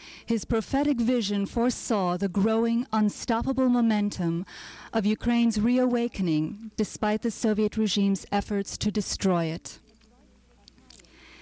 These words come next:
In his Advice for Tyrants, Simonenko contends, "No matter how you twist it, it will always be the same."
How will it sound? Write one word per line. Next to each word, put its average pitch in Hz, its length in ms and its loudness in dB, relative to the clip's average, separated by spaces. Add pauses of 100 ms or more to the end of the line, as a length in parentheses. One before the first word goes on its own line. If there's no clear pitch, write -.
(160)
In 233 120 2
his 262 440 2
Advice 233 540 0
for 240 160 0
Tyrants, 233 840 0 (400)
Simonenko 220 680 2
contends, 185 920 -2 (1700)
"No 233 180 4
matter 269 520 2
how 247 300 2
you 233 220 2
twist - 560 -2
it, - 240 -4 (360)
it - 180 0
will 285 180 0 (140)
always 247 640 2
be 240 240 2
the 233 100 -2
same." 170 840 0